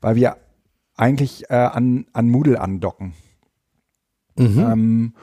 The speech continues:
Speaker 1: und, äh, zwar ist der, äh, Plan,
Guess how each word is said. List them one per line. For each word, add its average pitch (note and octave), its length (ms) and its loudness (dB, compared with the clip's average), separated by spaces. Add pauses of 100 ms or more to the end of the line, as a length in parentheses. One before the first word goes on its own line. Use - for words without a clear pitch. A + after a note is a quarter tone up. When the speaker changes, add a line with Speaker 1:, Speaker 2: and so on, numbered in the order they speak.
(540)
Speaker 1:
und, C3 580 0
äh, A#2+ 460 0 (320)
zwar B2+ 580 0 (220)
ist - 400 -6 (420)
der, A#2+ 320 2 (100)
äh, A#2+ 120 -6
Plan, D3 760 0